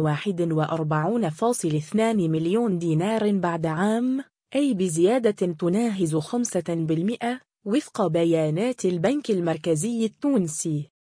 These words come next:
وبحسب مؤشرات البنك المركزي التونسي، بلغت العائدات السياحية إلى غاية الحادي والثلاثون من أوت ألفين وستة وعشرون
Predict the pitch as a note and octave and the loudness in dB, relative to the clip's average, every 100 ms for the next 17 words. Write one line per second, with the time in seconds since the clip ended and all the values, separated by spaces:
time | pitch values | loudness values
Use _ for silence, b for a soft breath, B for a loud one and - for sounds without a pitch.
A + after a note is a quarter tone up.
0 | _ _ _ _ G#3 G3+ F3+ - C4 A#3+ | _ _ _ _ 2 2 2 -2 -2 0
1 | F3+ F3 E3+ E3 D#3 - E3 G#3 C4 - | 2 2 0 -2 -2 0 0 0 -2 -2
2 | E3 F#3+ B3 - F3 D#3+ D#3 E3+ D3+ A3 | 0 2 0 0 0 -2 0 0 0 0
3 | G#3+ D#3 - B3+ B3+ - B3+ B3 C4 _ | -2 -2 -2 0 0 -2 -2 -4 -6 _
4 | E3+ A3 C4+ F#3 E3 D#3 E3+ D#3+ E3+ F3 | -4 0 2 2 0 0 -2 0 -2 0
5 | E3 A#3 B3 F#3 - - E3+ D#3+ D3+ A#3+ | 2 2 0 -4 -4 0 0 0 0 -2
6 | A3 A3+ A#3 _ _ - C4+ A3 E3 F#3+ | 2 2 0 _ _ -2 2 4 4 4
7 | B3+ G#3+ D#3+ E3+ D#3 - B3 G3+ G#3+ F3+ | 4 2 2 -2 -2 -2 -2 2 6 4
8 | D#3 - D#3 D3+ - B3+ B3+ F3+ E3+ D#3 | 2 0 0 0 0 0 2 0 0 0
9 | D#3 A#3+ A#3+ - D#3 D3+ A#3 A#3 E3 D3+ | 0 -2 -4 -4 -4 -2 -2 2 2 2
10 | D3+ C#4+ - D#3+ F3 E3+ E3 D#3 - F#3 | 0 -2 0 0 0 0 -2 -4 -4 -2
11 | G3 A#3+ C#4 | 0 0 -2